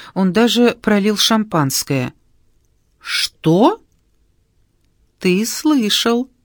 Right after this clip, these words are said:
сказала она и заняла своё место. Он улыбнулся ей. У него в запасе были, конечно, свои. Смешная эта тётушка Миранда.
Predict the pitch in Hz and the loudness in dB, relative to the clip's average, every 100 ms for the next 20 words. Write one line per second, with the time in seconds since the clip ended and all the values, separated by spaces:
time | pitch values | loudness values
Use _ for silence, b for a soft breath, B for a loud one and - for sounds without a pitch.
0 | _ _ _ - - 151 156 139 135 139 | _ _ _ -10 -4 -2 -2 -2 -2 0
1 | 214 277 B B B 254 247 233 196 170 | 2 0 B B B -4 -2 0 0 -2
2 | 190 - 160 151 156 143 - - 120 120 | -2 -2 -2 -2 -2 -4 -4 -8 -12 -16
3 | _ _ _ _ _ _ _ _ _ _ | _ _ _ _ _ _ _ _ _ _
4 | b 220 208 208 - 214 226 208 214 180 | b -4 -2 -2 -4 -2 -2 0 -2 -2
5 | 139 - 143 131 123 113 - _ _ _ | -4 -6 -6 -6 -8 -10 -14 _ _ _
6 | _ _ _ _ b b b b b b | _ _ _ _ b b b b b b
7 | b 208 262 339 311 240 240 302 - 226 | b 2 4 6 4 2 2 2 2 0
8 | 233 233 - 233 247 240 - 233 - 226 | 0 -2 0 2 4 2 0 -2 0 2
9 | 254 262 233 151 - _ _ _ _ _ | 2 4 2 0 -6 _ _ _ _ _
10 | _ - - - 247 285 - 254 320 381 | _ -6 -4 0 2 2 2 2 2 2
11 | 190 - - _ _ _ - 170 156 143 | -2 -4 -10 _ _ _ -4 -4 -2 -6
12 | - 233 302 269 - - 214 202 185 135 | -4 -2 0 -2 -4 -4 -2 0 0 -2
13 | 104 - - | -4 -10 -16